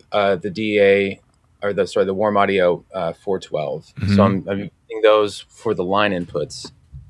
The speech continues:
Speaker 1: Um, and then I've got the extra four X L R guys, because my goal is to, I mean, obviously we're all, I mean, things are starting to open up and we're not, it's, it's,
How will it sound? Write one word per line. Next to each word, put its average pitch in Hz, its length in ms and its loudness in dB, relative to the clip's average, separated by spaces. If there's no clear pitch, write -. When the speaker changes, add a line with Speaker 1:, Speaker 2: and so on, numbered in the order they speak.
Speaker 1:
Um, 80 460 -2
and 92 140 -4
then 87 100 -2
I've 87 100 -4
got 92 140 0
the 87 80 -4
extra 85 300 -4
four 92 540 0
X 92 160 -4
L 90 140 2
R 90 140 2
guys, 85 420 -2
because 127 260 0
my 131 160 2
goal 135 560 0
is 107 680 -6
to, 110 320 -2
I 110 40 2
mean, 117 120 0
obviously 120 420 0
we're 110 140 2
all, 113 480 0
I 117 40 -6
mean, 101 300 -6
things 147 200 0
are 139 40 -4
starting 131 280 0
to - 80 -2
open 113 280 -2
up 117 200 0
and 113 100 -4
we're 107 140 0
not, 110 400 0
it's, - 500 -12
it's, - 320 -8